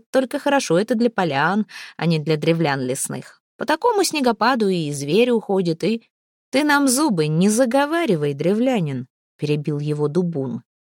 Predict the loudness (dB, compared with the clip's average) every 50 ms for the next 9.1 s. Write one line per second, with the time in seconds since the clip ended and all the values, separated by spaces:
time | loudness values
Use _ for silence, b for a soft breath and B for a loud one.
0 | _ _ _ _ -8 -2 0 0 0 0 0 -2 -2 -2 -6 -8 -8 -6 -4 -4
1 | -4 -4 -4 -6 -6 -6 -4 -4 -4 -4 -4 -4 -2 -2 -2 -2 -2 -2 -2 0
2 | 0 0 0 -2 -4 -4 -4 -4 -2 -2 -4 -4 -2 -2 -2 -2 -2 -4 -6 -6
3 | -6 -4 -4 -4 -4 -4 -4 -6 -4 -6 -8 -8 -8 -4 -2 -2 0 2 2 2
4 | 2 2 2 2 2 0 -2 -2 -2 -4 -6 -8 B B B B B B B B
5 | B B 0 2 2 4 4 4 2 2 0 -2 -2 -6 -4 -2 -2 -2 -2 -2
6 | -2 -2 -2 -2 -2 -4 -4 -4 -2 -2 -4 -2 -2 -2 -2 -2 -4 -6 -8 -8
7 | -6 -6 -6 -6 -4 -6 -6 -6 -6 -8 -10 -10 -10 -14 -20 -20 _ _ _ _
8 | _ 0 0 0 2 2 0 0 2 0 0 0 0 0 0 -2 -4 -6 -6 -10
9 | -12 -12